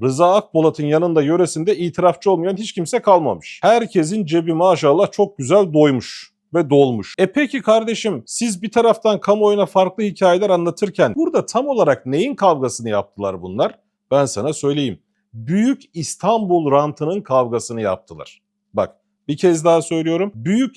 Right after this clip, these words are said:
İstanbul rantı kavgası C H P'yi bu hale düşürdü. Yüz küsür yıllık C H P tarihinde hiç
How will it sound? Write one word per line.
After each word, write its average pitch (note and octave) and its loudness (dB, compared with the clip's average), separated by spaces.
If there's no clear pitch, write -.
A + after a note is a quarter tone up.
İstanbul F3 0
rantı C3 0
kavgası F3+ 0
C F#3 2
H G#3 0
P'yi G3 0
bu F3+ 4
hale B2 4
düşürdü. E2+ -14
Yüz G#3+ -2
küsür G#3+ -6
yıllık B2 0
C F#3+ 4
H E3+ 2
P A3 0
tarihinde F#3 2
hiç - -16